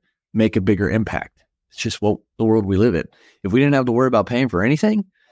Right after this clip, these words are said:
might be a whole different story. But we do have to pay for things. So that profit opens up doors to do more good.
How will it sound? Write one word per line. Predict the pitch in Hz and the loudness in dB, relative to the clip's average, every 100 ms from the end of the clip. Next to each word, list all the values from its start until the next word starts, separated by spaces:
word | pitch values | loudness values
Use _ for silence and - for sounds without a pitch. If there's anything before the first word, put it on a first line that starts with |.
| _ _ _ _ _ | _ _ _ _ _
might | - 131 | -6 -2
be | 131 | 0
a | |
whole | 127 117 | 0 0
different | 107 90 | 0 -2
story. | - 113 95 - _ _ _ _ _ _ _ _ _ _ _ _ _ _ _ _ _ - | -2 -2 -2 -6 _ _ _ _ _ _ _ _ _ _ _ _ _ _ _ _ _ -4
But | 131 107 - _ - | 0 0 -4 _ -6
we | 107 | -2
do | 117 | 2
have | 117 92 | 2 0
to | - | -4
pay | 95 | -6
for | 87 87 | -6 -10
things. | - - - _ _ _ _ | -12 -16 -20 _ _ _ _
So | - 104 | -4 -2
that | - | -2
profit | - 151 135 104 - | 0 0 2 -2 -4
opens | 117 117 107 | -4 -4 -4
up | 98 - | -4 -2
doors | 123 117 92 87 | -2 0 0 -4
to | - 104 | -12 -4
do | 104 | -2
more | 95 90 85 | -2 -4 -6
good. | 78 62 | -8 -8